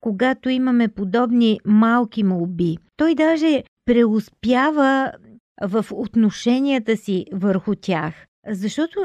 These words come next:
ние така получаваме увереността, че Той ще отговори на всичките ни нужди. И на малките, и на големите. И всъщност, когато започнем да Му се доверяваме за по-малките неща, ще Му се доверим и за големите, че дори и за невъзможните.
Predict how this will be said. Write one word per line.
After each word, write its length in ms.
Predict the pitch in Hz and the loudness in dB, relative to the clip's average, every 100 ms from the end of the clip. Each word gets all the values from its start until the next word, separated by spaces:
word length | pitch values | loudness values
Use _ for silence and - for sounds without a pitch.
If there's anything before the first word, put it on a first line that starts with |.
| - | -4
ние 280 | 220 269 320 | -2 0 0
така 460 | 311 285 294 311 294 _ - | -2 -2 0 0 -4 _ -8
получаваме 800 | 226 226 - 277 311 302 277 240 | -6 -4 0 0 2 0 0 -2
увереността, 1120 | - 220 196 190 208 202 196 175 - 233 247 254 _ | -4 -4 -2 0 2 2 0 -2 -2 -2 0 -4 _
че 140 | - 233 | -8 -4
Той 400 | - 277 330 - 220 | 0 0 0 -4 -8
ще 340 | - 254 247 - | -4 0 0 0
отговори 680 | 240 220 196 202 277 285 | -4 -4 -2 0 2 2
на 120 | 262 233 | 0 -2
всичките 600 | - 269 - 277 220 208 | -4 -8 -6 -6 -2 0
ни 160 | 190 | 0
нужди. 500 | 175 175 156 - - - _ 247 | -2 -4 -8 -10 -12 -14 _ -2
И 100 | 233 | 2
на 160 | 220 | 4
малките, 760 | 190 208 269 311 330 - 330 - - | 2 2 0 -2 -6 -4 -4 -4 -2
и 120 | 226 | 0
на 180 | 226 214 | 0 0
големите. 760 | 196 220 208 190 165 - 151 - - | 0 0 2 0 -2 -8 -10 -12 -12
И 80 | 262 | -8
всъщност, 400 | - 381 392 - | -6 -4 -6 -8
когато 400 | 262 285 320 311 | -4 -2 -2 -2
започнем 540 | 240 220 285 294 294 | -4 -2 -4 -2 -4
да 140 | 233 233 | 0 0
Му 120 | 214 | 0
се 140 | 214 | -2
доверяваме 800 | 180 202 190 196 233 285 294 254 | -4 -4 -2 -2 -2 -2 -2 -2
за 140 | 190 202 | -2 -4
по-малките 760 | - 269 320 320 294 240 208 | -4 -6 -4 -4 -4 -4 -2
неща, 460 | 196 175 - 277 294 | -2 -4 -6 -6 -4
ще 200 | - 233 | -2 -2
Му 120 | 202 | -2
се 180 | - 202 | -4 -8
доверим 520 | 180 180 202 262 285 | -6 -4 -4 -2 -4
и 80 | 233 | -4
за 140 | 185 | -4
големите, 680 | 175 185 208 247 277 254 247 | -4 0 0 0 -2 -4 -10
че 180 | 220 226 | -8 -8
дори 260 | 190 208 247 | -4 -4 -2
и 120 | 254 | -2
за 140 | 214 | 0
невъзможните. 1000 | 202 170 156 160 160 165 160 175 156 - | 0 0 -6 -6 -4 -4 -6 -8 -10 -12